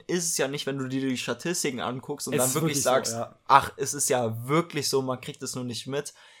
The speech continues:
Speaker 1: Äh, zudem Köln carryen, hundert Prozent, aber Keins muss man dann auch noch erwähnen. Jonas Hector bestimmt auch noch. Äh, aber gerade Keins für mich noch wichtig und, äh, das ist ein Spieler, den ich auch gesnappt habe, einfach nur, weil's da halt bessere Optionen gibt.
Speaker 2: Hätte ich auch noch erwähnt jetzt am Ende,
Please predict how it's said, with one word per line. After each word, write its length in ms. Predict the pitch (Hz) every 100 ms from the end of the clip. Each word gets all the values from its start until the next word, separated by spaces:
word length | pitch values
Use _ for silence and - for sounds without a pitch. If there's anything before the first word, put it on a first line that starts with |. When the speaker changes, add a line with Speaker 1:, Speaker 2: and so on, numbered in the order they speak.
| _ -
Speaker 1:
Äh, 340 | - 127 123 110
zudem 800 | - 135 143 147 139 131 120 - 85 80
Köln 320 | 156 151 143
carryen, 520 | - 135 156 156 170 - _ -
hundert 300 | 160 165 156
Prozent, 560 | 139 - 170 180 - _
aber 400 | - 127 127 113 -
Keins 340 | - 127 127 -
muss 160 | 110
man 100 | 113
dann 160 | 104 -
auch 160 | 113
noch 160 | 120 107
erwähnen. 460 | - 120 127 117 113 _ _
Jonas 300 | 131 123 113
Hector 280 | 127 123 117
bestimmt 240 | 110 113
auch 180 | 95 113
noch. 220 | 117 - _ - _
Äh, 100 | -
aber 440 | 123 - 131 123 - -
gerade 260 | 123 127
Keins 360 | 123 120 120 110
für 120 | -
mich 220 | 120 117
noch 300 | 117 110 104
wichtig 360 | 117 120 117 110
und, 280 | 80 113 -
äh, 200 | 110 113
das 200 | 113 123
ist 100 | -
ein 140 | 120
Spieler, 260 | - 123 117
den 160 | 117
ich 120 | 113 -
auch 180 | 135
gesnappt 460 | - 107 123 143 -
habe, 200 | 123 113
einfach 320 | 107 117 107
nur, 220 | 120 113
weil's 280 | 107 104 -
da 180 | - 110
halt 180 | 120 110
bessere 360 | 120 113 110
Optionen 400 | - - - 101
gibt. 160 | 98 -
Speaker 2:
Hätte 160 | 175 135
ich 120 | -
auch 100 | 156
noch 160 | 160
erwähnt 340 | 143 123 143 160
jetzt 140 | 156
am 100 | 135
Ende, 360 | - 156 165